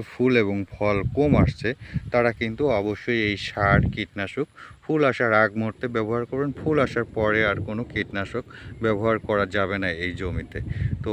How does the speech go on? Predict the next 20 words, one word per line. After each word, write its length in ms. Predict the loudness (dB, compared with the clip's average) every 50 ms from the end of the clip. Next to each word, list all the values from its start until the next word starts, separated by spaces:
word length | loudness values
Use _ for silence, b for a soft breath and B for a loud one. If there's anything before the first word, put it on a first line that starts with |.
| -2
বন্ধুরা, 440 | -2 -2 -2 -2 0 2 2 2 0
আহ, 800 | -2 -6 -10 -14 -12 -12 -12 -8 -6 -4 -2 0 0 0 -2 -2 -2 -4
আজকে 240 | -6 -6 -4 -2 -2
এ 60 | 0
পর্যন্ত। 400 | 0 -2 -2 -2 -2 -4 -2 0 0 0 0 0 -2
নতুন 260 | -2 -2 -2 -4 -2 -2 -2
নতুন 200 | -2 -2 -2 -2 -2
ভিডিও 360 | -2 -4 -4 -2 -2 0 -2 -2
পেতে 340 | -2 -4 -6 -6 -4 -6 -6 -6 B B B B B B
নিউ 180 | 0 2 2 2 0 -4
কৃষি 280 | -8 -8 -6 -2 0 2 2 2
এক্সপার্ট 320 | 0 -4 -2 -2 -2 -2 0 0
চ্যানেলকে 360 | 0 0 0 -2 -4 -6 -8
বেশি 300 | -4 -4 -4 -4 -4 -4 -4
বেশি 260 | -4 -4 -4 -6 -6 -6 -4 -2
লাইক 240 | 0 2 2 0 0 -4
করুন, 300 | -8 -8 -6 -6 -6 -6 -8
আহ, 760 | -10 -14 -18 -20 -20 -20 -20 -12 -8 -4 -4 -2 -2 -2 -4 -6 -8
ফলো 300 | -4 0 0 2 2 2 0
করুন 320 | -2 -2 -4 -2 -4 -4